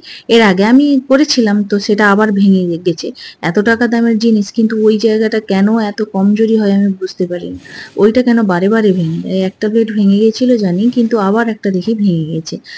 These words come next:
এ, দেখতেই পাচ্ছ আমার, উম, এসির ওই যে কেমন হাঁ হয়ে আছে। আবার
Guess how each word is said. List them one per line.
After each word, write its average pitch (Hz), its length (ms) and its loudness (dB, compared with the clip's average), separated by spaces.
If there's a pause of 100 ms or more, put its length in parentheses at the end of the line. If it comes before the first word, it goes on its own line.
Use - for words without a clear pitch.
(140)
এ, 214 100 -2
দেখতেই 233 340 0
পাচ্ছ 233 260 -2
আমার, 214 180 -2
উম, 190 640 -2
এসির 208 320 -2
ওই 202 120 2
যে 208 140 0 (360)
কেমন 202 240 -6
হাঁ 196 260 -2
হয়ে 180 260 0
আছে। 170 240 -6
আবার 196 220 -4